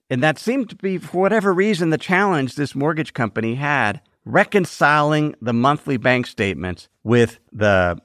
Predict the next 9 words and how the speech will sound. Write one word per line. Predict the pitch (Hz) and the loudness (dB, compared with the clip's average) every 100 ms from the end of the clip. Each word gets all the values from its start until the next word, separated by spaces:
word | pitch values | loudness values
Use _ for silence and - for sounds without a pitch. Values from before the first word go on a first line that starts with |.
| - | -8
P | 127 113 | -2 0
and | 104 | 0
L | 90 | -2
statement. | - 73 60 50 - _ _ _ _ _ - | -4 -8 -8 -12 -18 _ _ _ _ _ -8
I | 127 | -6
have | 110 | -2
no | 120 139 | 0 2
idea | 135 113 104 | 2 0 0
why. | 82 65 - | -2 -4 -8